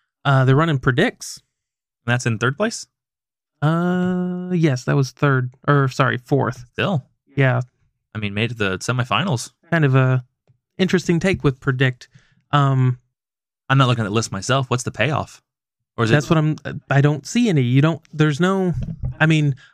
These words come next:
Speaker 1: the payoff is drawing two cards.
Speaker 2: Mm-hmm.
Speaker 1: You can obviously stack your deck reasonably well between Ponder, uh, and Brainstorm.
Speaker 2: Yeah, but I've never seen
Speaker 1: Um,
Speaker 2: Predict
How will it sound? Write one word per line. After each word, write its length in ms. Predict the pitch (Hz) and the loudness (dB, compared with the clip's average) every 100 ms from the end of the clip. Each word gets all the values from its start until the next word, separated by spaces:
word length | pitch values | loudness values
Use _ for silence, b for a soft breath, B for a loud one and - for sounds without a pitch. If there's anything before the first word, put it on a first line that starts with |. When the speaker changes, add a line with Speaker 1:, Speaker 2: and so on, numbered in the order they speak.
| _ 160 | _ 0
Speaker 1:
the 100 | 156 | 2
payoff 340 | 240 196 151 | 2 0 0
is 80 | 135 | 2
drawing 280 | 143 139 131 | 2 2 0
two 120 | 127 | 0
cards. 420 | 117 87 80 - 135 | -2 -4 -10 -10 -4
Speaker 2:
Mm-hmm. 180 | 123 | 0
Speaker 1:
You 80 | 151 | 0
can 120 | 147 | 2
obviously 380 | 160 156 135 147 | 2 2 2 2
stack 280 | 127 135 127 | 2 0 2
your 100 | 135 | 2
deck 200 | 131 123 | 2 0
reasonably 480 | 135 139 131 131 131 | 2 2 4 4 4
well 440 | 123 123 123 120 - - 151 | 4 0 0 -4 -8 -18 -2
between 500 | 135 147 135 131 123 | 0 2 2 2 0
Ponder, 600 | 151 135 135 131 127 131 - | 0 2 2 0 -2 -6 -4
uh, 300 | 123 120 117 | -2 -2 -2
and 120 | 127 | -4
Brainstorm. 600 | 123 120 117 123 120 120 127 | -2 -4 -4 -4 -4 -4 0
Speaker 2:
Yeah, 220 | 131 131 | 2 2
but 100 | 135 | 0
I've 100 | 170 | 0
never 280 | 117 110 139 | 0 0 2
seen 220 | 131 127 | 2 0
Speaker 1:
Um, 40 | |
Speaker 2:
Predict 420 | 120 101 101 - | -2 -4 -6 -8